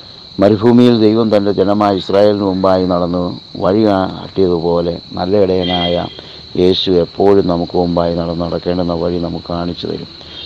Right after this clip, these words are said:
നാം അവൻ്റെ ശബ്ദം കേട്ട് അവനെ അനുഗമിച്ചാൽ മാത്രം മതി. പകൽ മേഘസ്തംഭത്തിലും രാത്രി അഗ്നിസ്തംഭത്തിലും എന്ന് പറയുമ്പോൾ അവർക്ക് ദൃശ്യമായ വിധത്തിൽ സംശയത്തിനിടയില്ലാത്ത വിധത്തിലുള്ള ഒരു നടത്തിപ്പായിരുന്നു ഇസ്രായേലിന് ലഭിച്ചത്.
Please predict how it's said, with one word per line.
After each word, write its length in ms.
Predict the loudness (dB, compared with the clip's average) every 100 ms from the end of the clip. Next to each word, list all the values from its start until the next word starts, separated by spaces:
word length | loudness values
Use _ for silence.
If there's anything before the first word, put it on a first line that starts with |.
| 2
നാം 220 | 6 8
അവൻ്റെ 220 | 6 4 2
ശബ്ദം 420 | 0 2 2 4
കേട്ട് 200 | 4 4
അവനെ 180 | 2 2
അനുഗമിച്ചാൽ 640 | 2 0 0 0 0 0
മാത്രം 540 | 0 -2 -4 -6 -6
മതി. 220 | -6 -8 -14 -18 -20 -10 2
പകൽ 220 | 6 8
മേഘസ്തംഭത്തിലും 920 | 6 6 4 2 2 2 2 0 2
രാത്രി 320 | 4 4 2
അഗ്നിസ്തംഭത്തിലും 840 | 0 0 -6 -2 -2 0 0 0 0
എന്ന് 120 | -2
പറയുമ്പോൾ 600 | 0 0 -2 0 0 0
അവർക്ക് 300 | -4 -4 -6
ദൃശ്യമായ 560 | -6 -4 -2 0 2
വിധത്തിൽ 480 | 2 -2 -4 -4 -6
സംശയത്തിനിടയില്ലാത്ത 1200 | -4 -6 -2 0 0 0 -4 0 0 0 0 -2
വിധത്തിലുള്ള 680 | -2 -2 -4 -6 -6 -4 -2
ഒരു 200 | -2 -4
നടത്തിപ്പായിരുന്നു 1040 | -6 -6 -8 -8 -6 -4 -4 -4 -6 -8 -8
ഇസ്രായേലിന് 600 | -6 -4 -4 -4 -8 -8
ലഭിച്ചത്. 340 | -10 -10 -12